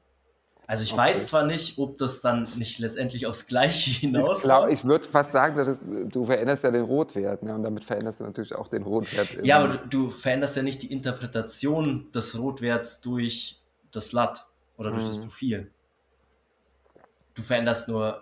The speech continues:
Speaker 1: was dann rot sein soll. Ich weiß nicht, ob das so viel Sinn macht. <laughs>
Speaker 2: Ich weiß nicht, ob's da noch einen Unterschied gibt, ob's da noch eine Ebene gibt, die unter den Reglern ist. Also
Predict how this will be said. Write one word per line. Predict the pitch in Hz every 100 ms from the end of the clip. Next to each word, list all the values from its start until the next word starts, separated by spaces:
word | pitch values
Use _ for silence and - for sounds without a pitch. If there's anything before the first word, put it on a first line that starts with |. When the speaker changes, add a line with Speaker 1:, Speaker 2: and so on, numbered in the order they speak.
| -
Speaker 1:
was | 104 110 107 -
dann | 107 101 98 98 -
rot | 107 113 113
sein | - 98 98
soll. | 98 98 95 92 _ _ _ _ _
Ich | - -
weiß | 101 101
nicht, | 98
ob | -
das | 98
so | -
viel | 95
Sinn | 98 101
macht. | 101 - - - -
<laughs> | - 143 139
Speaker 2:
Ich | 151 -
weiß | 117 127
nicht, | 135 -
ob's | - - -
da | 123
noch | 120 120
einen |
Unterschied | 117 120 120 120 -
gibt, | 120 - -
ob's | - - -
da | 107
noch | 120 120 -
eine | 131 117
Ebene | 113 123 117 117
gibt, | 117 120 -
die | 110
unter | - 113 120 113
den | 107 107 104
Reglern | 107 107 107 101
ist. | - 98
Also | 95 92 92 95